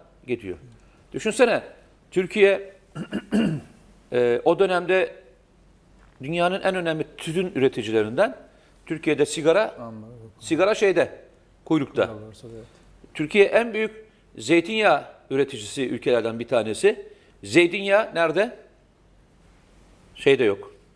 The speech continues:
Speaker 2: Tezgah.
Speaker 1: Piyasada yok, tezgahta yok. Tüp yok,
Speaker 2: O kuyrukta.
Speaker 1: o yok, bu yok, şu yok, şeker yok, o yok, bu yok. Olmamasının sebebi ne? Yani bir malzemenin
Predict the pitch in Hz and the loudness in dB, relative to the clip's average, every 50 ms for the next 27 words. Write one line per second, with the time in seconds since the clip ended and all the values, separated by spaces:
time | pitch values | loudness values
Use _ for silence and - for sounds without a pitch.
0 | _ _ _ _ _ _ _ _ _ - 127 113 151 147 131 131 127 - 98 101 | _ _ _ _ _ _ _ _ _ -10 0 4 4 4 6 4 0 -2 -2 -2
1 | 139 165 - - 127 117 98 113 123 120 - - 113 101 110 - - - - - | -2 -2 -2 -4 -4 -2 2 2 2 2 2 -2 -2 -2 -2 -2 -4 -10 -18 -20
2 | - _ _ _ _ _ _ _ _ _ _ _ _ _ _ _ _ - 226 254 | -20 _ _ _ _ _ _ _ _ _ _ _ _ _ _ _ _ 2 4 4
3 | - - - _ _ _ _ _ _ _ _ _ _ _ 120 131 147 185 - - | 2 0 -10 _ _ _ _ _ _ _ _ _ _ _ 2 2 2 2 2 -2
4 | - - - 139 127 - - 127 113 107 104 156 185 196 180 156 170 196 - - | -14 -20 -20 -20 -20 -16 -14 -14 -14 -2 2 4 6 6 6 6 4 2 0 -6
5 | - - - _ _ - 139 170 220 202 170 190 220 - - - - - _ _ | -20 -20 -20 _ _ -8 -4 -2 0 2 4 2 2 0 -4 -10 -20 -20 _ _
6 | - - - 220 214 190 180 214 - - - - - - - - 190 170 - 226 | -16 -10 -8 -2 2 4 4 4 2 0 -8 -18 -20 -18 -6 -4 -4 0 2 4
7 | 226 233 208 202 220 247 - - - - - 208 247 262 262 269 262 277 - 139 | 4 4 4 4 2 2 0 -2 -10 -6 -2 0 2 4 4 4 2 2 -4 -8
8 | 175 196 180 135 117 - - - - _ _ _ _ _ _ _ _ _ _ _ | -4 0 0 0 0 -2 -6 -16 -20 _ _ _ _ _ _ _ _ _ _ _
9 | _ _ _ _ - - 262 339 359 349 - - - - 196 196 170 - 180 170 | _ _ _ _ -6 -6 -4 -4 -2 -2 -2 -2 -2 -2 -4 -6 -4 -2 0 0
10 | 180 175 180 190 160 151 180 - - - - - _ _ _ _ _ - 110 113 | 0 2 0 0 0 -2 -4 -8 -12 -20 -20 -20 _ _ _ _ _ -6 -2 -2
11 | 120 120 131 123 - - - - - - _ _ _ _ _ - 101 104 147 180 | 0 2 2 0 0 -4 -10 -20 -20 -20 _ _ _ _ _ -12 -6 -4 -2 0
12 | 196 202 208 220 202 214 226 220 226 220 208 170 135 - | 2 2 2 2 2 0 0 0 0 0 -2 -2 -4 -8